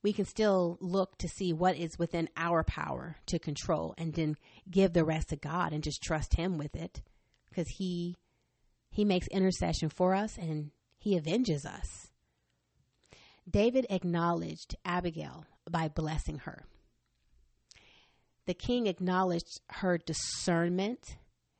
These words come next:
and her actions that kept him, a king,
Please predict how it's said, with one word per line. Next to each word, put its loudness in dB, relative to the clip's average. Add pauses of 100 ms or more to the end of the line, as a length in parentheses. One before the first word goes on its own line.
(240)
and 2
her 4 (140)
actions -6 (100)
that 0
kept 2
him, 2
a 2
king, 0